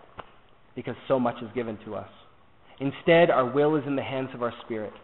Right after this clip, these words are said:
Believers live supernaturally, in faith according to the Spirit. Our will is to be subject to the Spirit, and our flesh subject to our will. We are not bound by our desires, but freed to follow God according to God's good purpose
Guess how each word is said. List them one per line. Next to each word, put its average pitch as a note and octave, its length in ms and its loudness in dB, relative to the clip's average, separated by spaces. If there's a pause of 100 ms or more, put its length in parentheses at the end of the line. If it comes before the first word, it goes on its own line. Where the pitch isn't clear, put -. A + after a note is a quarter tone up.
(960)
Believers E3 580 4
live D3+ 200 2 (160)
supernaturally, A2 840 -4 (380)
in C3 120 -4 (120)
faith D3+ 220 4 (100)
according C#3 420 -2
to C3+ 80 -10
the B2+ 100 -6 (120)
Spirit. G#2 320 -4 (280)
Our D3+ 240 10
will D#3 280 8
is D3 140 -4
to C3+ 60 -12
be C3 140 -8
subject B2+ 360 -4
to - 60 -20
the A2+ 200 -12
Spirit, D3 360 -2
and A#2+ 120 -6
our G#2 120 -4 (120)
flesh D#3 220 4 (420)
subject C3 400 0
to C3 80 -4
our A2 100 0
will. G#2 240 -6 (340)
We C#3+ 140 0
are C3+ 60 4
not C3 280 0
bound D3 380 4
by C3+ 140 6
our C3+ 120 6
desires, A2 540 0 (320)
but A#2 100 -4 (200)
freed D#3 260 2 (140)
to D3 160 -12
follow B2+ 280 4
God A2 380 -2 (260)
according A#2+ 440 -4
to A#2 100 -10
God's A2 480 0
good A2 180 -10
purpose G#2+ 300 -10